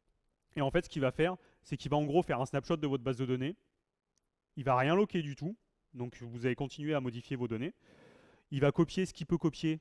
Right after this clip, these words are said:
dans l'index. Il va avoir une version de l'index qui est à peu près bonne. Et après, il va vous poser un lock qui, pour le coup, va tout bloquer,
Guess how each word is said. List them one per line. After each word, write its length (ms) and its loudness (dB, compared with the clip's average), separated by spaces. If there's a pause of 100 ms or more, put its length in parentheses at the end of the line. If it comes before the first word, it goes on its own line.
(120)
dans 200 -2
l'index. 480 0 (840)
Il 80 0
va 60 6
avoir 140 8
une 60 0
version 220 -2
de 60 2
l'index 280 2
qui 120 -8
est 60 -10 (100)
à 120 4
peu 140 0
près 180 -2
bonne. 280 -2 (500)
Et 80 -2
après, 240 2
il 20 4
va 60 6
vous 100 4
poser 220 2
un 80 4
lock 340 0 (200)
qui, 80 -14
pour 160 0
le 60 2
coup, 140 -4
va 120 4
tout 100 -8
bloquer, 380 0